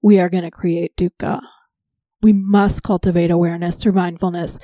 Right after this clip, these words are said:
to have less moments of ignorance. We need to see when we're stuck in this cycle and try and interrupt it as soon as possible. First noble truth, dukkha.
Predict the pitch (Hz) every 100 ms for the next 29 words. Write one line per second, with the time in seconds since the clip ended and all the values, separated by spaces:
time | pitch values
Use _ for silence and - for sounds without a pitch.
0 | - _ - 196 175 175 170 165 185 160
1 | 160 170 180 170 180 180 196 202 - _
2 | _ _ _ _ _ _ _ _ _ _
3 | _ _ _ _ _ _ _ _ _ _
4 | _ 208 208 214 214 208 247 - 220 185
5 | 175 170 175 196 175 185 175 175 - 175
6 | - 170 175 208 - _ _ _ _ _
7 | - 196 220 208 208 202 196 190 170 -
8 | 180 175 175 185 170 165 - 165 156 180
9 | 170 170 185 - _ _ _ _ _ _
10 | _ _ _ _ _ _ _ _ _ _
11 | _ _ _ _ _ _ _ - 214 -
12 | 185 175 170 - 202 175 - - - _
13 | 190 185 180 190 175 170 185